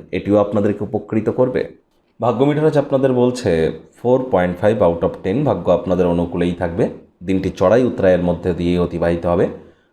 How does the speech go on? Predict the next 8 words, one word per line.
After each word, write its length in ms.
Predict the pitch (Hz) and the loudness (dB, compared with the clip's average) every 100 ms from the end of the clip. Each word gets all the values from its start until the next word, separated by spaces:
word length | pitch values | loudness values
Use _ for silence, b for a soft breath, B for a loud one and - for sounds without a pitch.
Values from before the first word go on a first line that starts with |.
| _ | _
স্বাস্থ্য, 440 | - 120 - - | -2 -2 -2 2
অর্থ, 300 | 147 123 - | 4 4 0
পরিবার, 420 | 123 95 92 104 101 | -2 0 2 2 2
এই 100 | 90 | 0
তিন 260 | 92 90 | -2 0
ব্যাপারেই 440 | 87 85 - - 87 | 0 2 2 2 0
আপনাদেরকে 580 | - 87 85 82 87 | 0 0 0 -2 -6
একটু 400 | 82 - 160 - | -6 -4 -4 -4